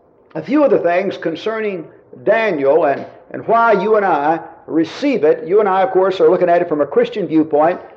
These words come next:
but after we look at it from a Christian viewpoint, later on in the lesson, after we've concluded Daniel, we're gonna look at it from just the viewpoint of somebody in the world, uh, looking at the evidence. First of all, you and I,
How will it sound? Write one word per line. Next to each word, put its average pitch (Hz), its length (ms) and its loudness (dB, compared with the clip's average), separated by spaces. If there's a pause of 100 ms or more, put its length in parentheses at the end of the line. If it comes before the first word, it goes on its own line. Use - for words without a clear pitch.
(100)
but 151 120 2
after 208 240 4
we 185 100 4
look 202 180 4
at 190 140 6
it 175 80 0
from 156 140 -2
a - 20 -2
Christian 208 400 -2
viewpoint, 151 540 0 (200)
later 180 360 6
on 320 160 6
in 262 80 2
the 175 80 6
lesson, 147 360 4
after 175 240 2
we've 170 200 4
concluded 233 500 0
Daniel, 151 500 0 (160)
we're 240 200 4
gonna 226 180 4
look 180 200 4
at 175 120 4
it 214 140 0
from 175 240 2
just 196 320 0
the 156 160 0
viewpoint 202 420 2
of 180 100 -2
somebody 214 380 2
in 233 80 2
the 233 80 4
world, 233 460 2
uh, 135 160 4
looking 147 240 0
at 139 100 -2
the 143 140 2
evidence. 131 400 0 (720)
First 349 240 2
of 226 80 0
all, 208 240 6
you 285 120 2
and 247 120 2
I, 180 400 2